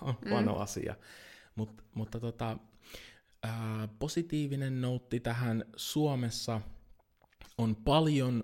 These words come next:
Speaker 1: upeita organisaatioita, itseohjautuvia organisaatioita, on paljon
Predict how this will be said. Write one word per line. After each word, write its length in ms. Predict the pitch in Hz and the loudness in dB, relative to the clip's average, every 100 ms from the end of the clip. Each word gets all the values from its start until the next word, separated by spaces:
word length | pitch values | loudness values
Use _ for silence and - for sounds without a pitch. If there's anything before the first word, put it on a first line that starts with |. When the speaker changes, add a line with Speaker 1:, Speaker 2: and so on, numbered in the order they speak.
| - | -2
Speaker 1:
upeita 420 | 135 - 120 113 - | -4 0 0 2 2
organisaatioita, 1160 | 117 110 113 110 107 110 107 107 107 107 107 113 | 0 0 0 0 0 -2 -2 -2 0 0 0 -4
itseohjautuvia 1120 | 139 - 117 - 113 113 110 107 107 110 110 | -6 -4 -4 0 0 0 0 -2 -2 -2 0
organisaatioita, 1000 | 107 110 113 110 104 110 110 107 107 104 | 0 -2 -2 -2 -2 -4 -4 -2 -2 -2
on 200 | - 110 | -2 -4
paljon 520 | 110 131 120 117 113 | -2 -2 2 2 0